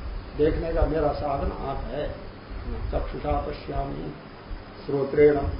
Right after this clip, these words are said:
शब्दम शृणोमि", ऐसा बोलता है, "चक्षुषा पश्यामि।" तो वहां चक्षु जो प्राण रूप आत्मा है, वो तो करण रूप में है, और पश्यामि ये करता है, दर्शन क्रिया का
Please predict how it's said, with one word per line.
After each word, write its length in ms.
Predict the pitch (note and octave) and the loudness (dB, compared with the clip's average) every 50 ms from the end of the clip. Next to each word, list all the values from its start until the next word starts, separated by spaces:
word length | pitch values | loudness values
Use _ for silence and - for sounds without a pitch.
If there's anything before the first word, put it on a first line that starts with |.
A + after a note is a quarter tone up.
| - - - - | -6 -8 -6 -4
शब्दम 300 | D3+ C#3+ C#3+ D3 D3 C#3 | -4 -4 -2 -2 -2 -2
शृणोमि", 760 | C#3 C3 - C#3+ C#3+ C#3+ C#3 C#3 C#3 C#3+ C#3 D3+ D3+ D3 - - - | -2 -4 -4 -4 -4 -2 -2 -2 0 0 0 -2 -2 -4 -6 -6 -6
ऐसा 160 | D3+ - E3+ | -4 -4 -4
बोलता 340 | D#3+ E3 E3 - - - - | -4 -4 -6 -6 -6 -8 -8
है, 120 | - - - - - - - - - - - - | -8 -10 -12 -12 -14 -16 -16 -16 -16 -14 -10 -8
"चक्षुषा 400 | - - - - C#3 - C#3+ C3+ | -6 -6 -6 -6 -8 -6 -6 -6
पश्यामि।" 840 | C3 - - - - - - - - - - - - - - - - | -6 -6 -8 -8 -10 -10 -12 -12 -14 -14 -14 -14 -16 -16 -14 -6 0
तो 80 | - F3+ | 2 4
वहां 120 | F3+ F3+ | 4 4
चक्षु 400 | - - F3 E3+ E3 - - A3+ | 4 4 4 4 4 4 2 2
जो 240 | A#3+ A3 G3+ F3+ D#3+ - - - - - - - - - | 6 6 8 6 6 4 0 -4 -8 -12 -12 -14 -6 0
प्राण 300 | D3 D3+ E3 E3+ F3+ F3 | 2 4 6 8 8 10
रूप 220 | F3 F#3 - - D#3+ | 10 8 8 10 8
आत्मा 320 | C#3+ C#3 C#3+ - D3+ C#3 | 8 8 8 4 2 2
है, 260 | B2+ C3 B2 A#2 - - - - - - | 2 2 0 -2 -4 -6 -10 -12 -6 -2
वो 80 | F#3 F3+ | 2 2
तो 80 | G3 F#3 | 2 4
करण 380 | - - D#3+ D#3+ F3 F#3 F#3 | 6 6 6 8 8 6 6
रूप 160 | F3 E3+ D#3+ - - | 6 4 2 0 -4
में 80 | - - | -8 -8
है, 100 | - - - - - - - - | -8 -10 -12 -14 -14 -8 -4 -4
और 140 | D#3+ - - | -4 4 6
पश्यामि 500 | D#3+ D3 D3+ - F#3 F3 E3+ F3 F#3+ A3 | 6 6 6 4 2 4 4 4 4 4
ये 340 | A#3+ A#3+ - - - - E3 | 2 0 -4 -8 -2 -2 0
करता 380 | - - A3 A3+ - - C#3+ - | 4 4 4 4 4 2 -2 -2
है, 140 | - - - - - - - - | -2 -6 -8 -10 -14 -10 -2 0
दर्शन 240 | D3 C#3+ - D#3+ | 0 0 0 -2
क्रिया 500 | D3 D3 - - - - D#3 D#3 C#3+ D3+ | -4 -6 -8 -10 -12 -6 -2 0 2 2
का 160 | D3 C#3+ - | 0 0 -2